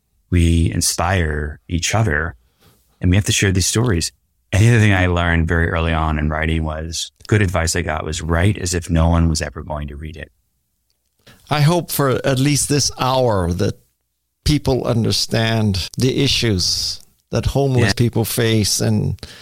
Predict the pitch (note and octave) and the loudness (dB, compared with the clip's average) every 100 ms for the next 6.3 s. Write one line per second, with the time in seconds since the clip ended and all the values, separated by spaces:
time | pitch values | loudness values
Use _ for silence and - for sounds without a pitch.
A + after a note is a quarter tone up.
0 | - - - - - D3 C3 B2+ B2 A#2 | -20 -20 -20 -12 -4 0 2 2 2 2
1 | F#2 A#2 A2 F#2+ F#2+ G2 - - - A#2 | 2 2 2 2 0 -2 -2 -4 -2 0
2 | A#2 A#2+ B2 A2+ - A#2+ A2 G#2+ - - | 2 2 2 0 0 2 2 2 0 -4
3 | - - - - C3 - D3 C#3 B2+ - | -8 -14 -12 0 0 2 0 0 0 0
4 | A2+ G2 G2+ D#3+ D#3+ C3 C#3+ B2+ A2+ F#2+ | 0 -2 0 0 0 2 2 4 2 0
5 | - A2 F#2 - C#3 B2+ G#2 - - - | 0 0 0 0 2 0 0 -2 -4 -2
6 | A2+ A#2+ | -2 -2